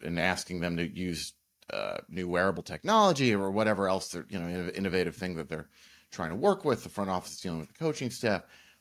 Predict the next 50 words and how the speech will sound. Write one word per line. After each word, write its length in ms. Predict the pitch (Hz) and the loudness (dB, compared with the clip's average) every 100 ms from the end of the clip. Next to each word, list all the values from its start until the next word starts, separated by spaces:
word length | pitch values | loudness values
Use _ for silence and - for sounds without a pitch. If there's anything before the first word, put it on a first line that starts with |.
| _ _ _ _ | _ _ _ _
So, 440 | - - 175 156 - | -6 2 2 2 -4
yeah, 240 | - 131 71 | -2 -2 0
I 40 | |
mean, 140 | 160 127 | -4 -6
look, 200 | - - | -8 -8
on 80 | 151 | -6
a 40 | |
day-to-day 440 | 135 220 202 170 151 | 4 6 6 4 2
basis, 420 | 147 131 104 95 | 4 4 0 -6
the 140 | - | -8
players 400 | - 160 156 143 | -2 4 4 6
are 100 | 127 | 4
in 80 | 120 | 4
their, 220 | 123 110 - | 4 2 0
their 140 | 95 110 | 0 0
world. 360 | 90 78 - - | 0 -4 -6 -6
They're 180 | 78 78 | -4 -4
in 80 | |
their 160 | 85 107 | -2 -4
clubhouse. 720 | - 98 92 90 90 - - - _ _ _ _ _ _ _ _ - | -2 -2 0 0 -2 -6 -18 -20 _ _ _ _ _ _ _ _ -6
Front 240 | 80 85 | 0 2
office 200 | 92 - | 2 0
people 280 | - 98 95 | -4 -2 0
might 200 | 90 - | 0 2
walk 260 | 101 101 | 2 0
through, 160 | - 104 | -2 -2
might 200 | 101 - | 0 -2
not. 220 | 78 82 - _ _ - | -4 -6 -10 _ _ -6
You 100 | 82 | -4
know, 140 | 80 - | -4 -6
it 200 | - - - - | -10 -10 -20 -10
just 400 | 92 - - - _ | -8 -8 -10 -18 _
depends 380 | 104 - 123 110 | -10 -2 0 0
on 120 | 104 | 0
the 60 | 95 | 0
front 180 | 123 147 | 2 4
office, 260 | 147 143 | 2 0
depends 280 | - 113 104 | -4 -2 -2
on 80 | 98 | -2
the 100 | 92 | -2
organization. 680 | 87 85 85 117 107 104 | -2 -4 0 2 2 -2
Some 220 | 92 101 92 | -4 -4 -4
G 180 | 90 | -2
Ms, 300 | 87 85 - - _ _ _ _ _ _ _ _ _ - | -2 -2 -6 -10 _ _ _ _ _ _ _ _ _ -6
uh, 320 | 82 78 76 73 _ _ _ _ | -4 -2 -4 -10 _ _ _ _
travel 380 | - 92 110 113 | 0 2 2 2
on 100 | 104 | 0
the 80 | |
road. 300 | 98 101 95 | 0 0 0
Some, 200 | - 98 | -4 -8